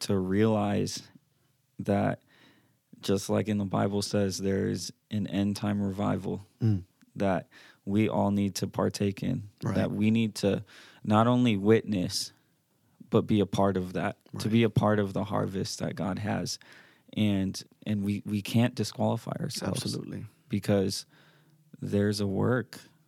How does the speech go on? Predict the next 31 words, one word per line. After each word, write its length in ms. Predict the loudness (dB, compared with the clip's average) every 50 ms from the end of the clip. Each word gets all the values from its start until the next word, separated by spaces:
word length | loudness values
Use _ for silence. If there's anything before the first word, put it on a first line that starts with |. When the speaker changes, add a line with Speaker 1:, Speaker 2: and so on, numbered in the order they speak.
| _ _ _ _ _ _ -14 -6
Speaker 1:
that, 280 | -2 -2 0 -2 -2 -6 _ -6
that 180 | -4 -2 -2 0
needs 380 | 0 0 0 0 0 -2 -4 -6
to 80 | -6
be 160 | -4 -4 -4 -4
done. 400 | -4 -4 -4 -4 -4 -6 -8 -10 _ _ -20 -20 -20 -20 _ _ _ _ _ _ _ _ _ -8
And 440 | -4 0 0 2 2 0 0 -2 -6 -8 _ _ -4
like 280 | -2 -2 -2 -2 -2 -2
you 120 | -2 -2
said, 300 | 0 0 0 0 2 2
it's 240 | 0 -2 -2 -4 -6
just, 420 | -4 -4 -2 -2 -2 -4 -6 -8 -14 _ _ _ _ _ _ -2
we 80 | 0
need 180 | 0 0 0 -2
to 140 | -4 -4 -2
understand 800 | 0 0 0 0 -2 -4 -4 -2 -2 -2 0 0 -2 -2 -2
that, 280 | -2 -2 -2 -2 -4 -6 _ _ _ _ _ _ _ _ _ _ _ _ _ _ _ _ _ _ _ _ _ _ _ _ _ _ _ -6
that 200 | -4 -4 -4 -2
we 220 | -2 -2 0 0 2
need 480 | 2 0 0 0 0 0 -2 -4 -8
to 100 | -8 -8
do 280 | -6 -4 -2 -2 -2 -2
what, 200 | -2 -4 -6 -8 -12 _ -10
what 220 | -6 -6 -6 -4 -4
God 300 | -4 -6 -6 -6 -8 -10 -14 -18 -20 _ _ _ _ _ _ _ _ _ _ _ -6
has 160 | -6 -6 -4 -4
asked 340 | -4 -4 -2 -4 -4 -4 -6
us 140 | -6 -6 -6
to 100 | -8 -10
Speaker 2:
Absolutely. 320 | -10 -8 -8 -8 -8 -12
Speaker 1:
do. 40 | -16